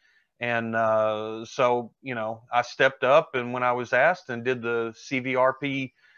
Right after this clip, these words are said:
podcast for a little while, but it's, it's not really my forte. You know, you're, you're the media guy, Adam. This is really your expertise. Uh, but I'm out there, you know, all these years, I've not really been doing a lot of media stuff, but here lately I've,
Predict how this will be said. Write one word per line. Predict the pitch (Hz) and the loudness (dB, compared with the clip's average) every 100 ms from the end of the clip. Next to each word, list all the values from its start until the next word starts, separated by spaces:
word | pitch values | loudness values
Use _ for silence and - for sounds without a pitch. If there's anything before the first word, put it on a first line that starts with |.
| _ _ - | _ _ 4
podcast | 139 147 160 147 151 | 6 6 4 2 2
for | - 160 | 0 0
a | |
little | 143 143 | 2 4
while, | 139 139 165 160 | 6 8 8 6
but | 127 120 | 2 0
it's, | 127 - | -2 -4
it's | 135 - | -6 -2
not | 156 147 | 2 4
really | 151 170 147 | 6 4 4
my | 143 139 | 2 0
forte. | - 160 175 202 185 190 | 2 2 2 6 6 6
You | 190 160 | 4 4
know, | 143 139 | 6 6
you're, | 139 135 147 147 | 4 2 0 -2
you're | 131 147 | 0 2
the | 147 | 2
media | 147 156 156 160 | 0 0 2 2
guy, | 156 156 156 147 | 4 6 6 6
Adam. | 151 160 160 | 6 4 0
This | 143 - | -2 -4
is | 123 120 - | -10 -12 -10
really | 131 131 127 | -2 -2 -2
your | 120 135 139 | -2 -2 0
expertise. | 135 - 131 - 143 139 - - _ _ _ _ _ - | -2 -4 -18 -8 -6 -6 -8 -20 _ _ _ _ _ -4
Uh, | 120 117 113 113 | 2 4 4 2
but | 110 120 123 - | 0 0 0 4
I'm | 143 165 | 4 6
out | 151 151 151 | 8 6 6
there, | 139 | 4
you | 139 139 | 4 2
know, | 131 127 127 _ _ - - - 135 | 2 0 -4 _ _ -20 -20 -2 6
all | 143 147 | 6 6
these | 139 123 | 2 0
years, | 151 151 139 139 | 2 4 4 4
I've | 131 | 4
not | 127 | 4
really | 131 123 | 2 -4
been | 120 | -6
doing | 117 135 139 | -4 -2 2
a | |
lot | 131 127 | 6 4
of | 120 | 4
media | 127 131 131 127 | -4 -4 -4 -6
stuff, | - - 127 123 - | -6 0 2 2 -2
but | 113 | -8
here | 120 135 | -2 -2
lately | 127 127 120 127 127 | 2 0 0 -2 2
I've, | 117 117 | 2 0